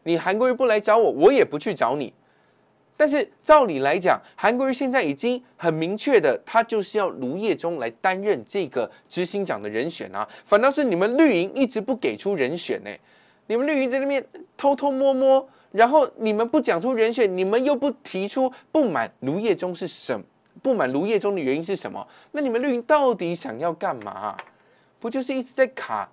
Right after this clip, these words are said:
整个，呃，民主基金会的运作吗？所以你就可以发现绿营非常非常的无耻哦。他们做了什么事情？先去瘫痪你国会的议事运作。那瘫痪国会议事运作之后呢，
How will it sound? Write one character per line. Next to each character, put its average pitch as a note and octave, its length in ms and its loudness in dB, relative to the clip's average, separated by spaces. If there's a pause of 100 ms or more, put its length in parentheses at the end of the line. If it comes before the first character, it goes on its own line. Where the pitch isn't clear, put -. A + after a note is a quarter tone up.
整 A2+ 240 -6
个， C3 220 0 (260)
呃， B2+ 300 -2
民 D3+ 180 -4
主 D#3 140 -4
基 D#3 160 -10
金 F3+ 120 -6
会 F3 120 -6
的 C3 120 0
运 D#3 200 -6
作 C3+ 240 -6
吗？ F#2+ 240 -12 (240)
所 C#4 140 -2
以 B3+ 40 0
你 A#3+ 60 0
就 C4 60 -2
可 B3+ 100 -2
以 F3+ 60 0
发 G#3 180 2
现 G3+ 240 0 (200)
绿 B3 180 -2
营 E3 100 -4
非 B3+ 340 0
常 C3+ 240 -6
非 G3+ 280 -2
常 A2 180 -10
的 A#2 100 -6
无 B2 220 -8
耻 - 320 -14
哦。 D2 180 -14 (300)
他 A3 100 0
们 A3+ 120 -2
做 A#3 160 4
了 E3 80 2
什 A2+ 140 -8
么 G#2 60 -10
事 - 200 -6
情？ G2 280 -12 (220)
先 A#3 260 0
去 A#3+ 200 -2
瘫 G#3 260 -4
痪 G#3+ 160 -2
你 A2+ 160 -8
国 A#2+ 240 -4
会 D#3 180 0
的 G#2+ 120 -4
议 C3 200 -8
事 B2 200 -8
运 A#2+ 200 -6
作。 G#2 240 -6 (340)
那 A3+ 120 -2
瘫 B3 240 -2
痪 B3+ 160 -2
国 E3+ 180 -2
会 G#3+ 160 -4
议 G#3+ 140 -4
事 G#3 180 -6
运 G3 140 -6
作 F3+ 180 0
之 G#3+ 200 -4
后 B3+ 200 0
呢， F3 240 -2